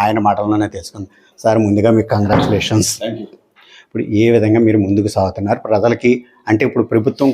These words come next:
Speaker 1: కూడా ప్రతి ఒక్కరికి కూడా ఉద్యోగ అవకాశాలు కల్పించే విధానంలో ముందుకు సాగుతుంది, నిరుద్యోగ యువతకి అవకాశం. మీరు ఏ విధంగా ఇప్పుడు ఈ డైరెక్టర్ పదవిని అధి-, అధిరోహించారు కాబట్టి ప్రజలకు అందుబాటులో ఉంటారు?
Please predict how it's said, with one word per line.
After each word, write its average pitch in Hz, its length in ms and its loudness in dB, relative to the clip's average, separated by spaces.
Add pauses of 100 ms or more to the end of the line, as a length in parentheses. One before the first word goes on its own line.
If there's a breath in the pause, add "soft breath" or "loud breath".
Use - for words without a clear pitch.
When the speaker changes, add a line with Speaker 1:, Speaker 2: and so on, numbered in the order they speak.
Speaker 1:
కూడా 113 240 4
ప్రతి 110 300 0
ఒక్కరికి 110 380 0
కూడా 113 220 2
ఉద్యోగ 104 340 0
అవకాశాలు 101 420 -2
కల్పించే 98 480 -6
విధానంలో 123 540 0
ముందుకు 107 300 0
సాగుతుంది, 95 520 -4
నిరుద్యోగ 110 380 2 (100)
యువతకి 101 300 -4 (280 loud breath)
అవకాశం. 95 240 -4 (240 loud breath)
మీరు 147 120 4 (160)
ఏ 117 100 4
విధంగా 110 380 2
ఇప్పుడు 123 180 2
ఈ - 20 6 (100)
డైరెక్టర్ 107 460 0
పదవిని 101 300 0
అధి-, 104 280 0 (180)
అధిరోహించారు 110 600 0
కాబట్టి 107 320 0 (280 loud breath)
ప్రజలకు 120 320 4
అందుబాటులో 95 420 -2
ఉంటారు? - 240 -20